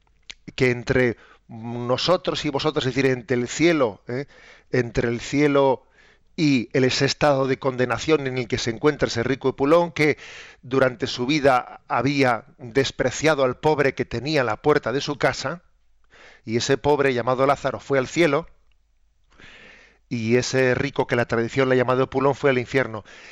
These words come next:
Y dice explícitamente, ¿no? E-, en esa parábola, dice, "Entre no-, nosotros y vosotros hay un abismo que nadie puede cruzar", ¿eh? Habla claramente, explícitamente,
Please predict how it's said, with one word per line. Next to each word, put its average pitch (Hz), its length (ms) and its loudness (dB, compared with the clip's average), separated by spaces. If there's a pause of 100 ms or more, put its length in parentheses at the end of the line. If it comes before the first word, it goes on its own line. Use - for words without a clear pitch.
(240)
Y 131 140 -2
dice 147 340 0
explícitamente, 131 960 -2
¿no? 143 220 -2
E-, 120 300 2
en 113 240 -6 (360)
esa 127 380 0
parábola, 113 420 -2
dice, 113 380 -6
"Entre 135 440 0
no-, 131 160 0
nosotros 147 580 -6
y 147 40 -2
vosotros 143 580 -6
hay 165 220 0
un 147 140 -4
abismo 139 480 -2
que 131 120 0
nadie 127 460 0
puede 117 340 -4
cruzar", 113 580 -4 (400)
¿eh? - 120 -14 (560)
Habla 135 400 -2
claramente, 135 640 -2
explícitamente, 131 840 -4